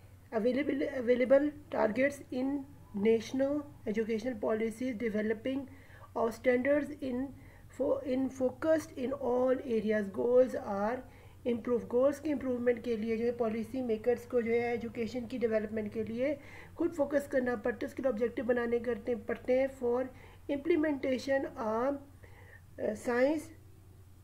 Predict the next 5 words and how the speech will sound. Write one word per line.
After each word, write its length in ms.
cu-, 260
curriculum 520
and 320
also 640
achieve 440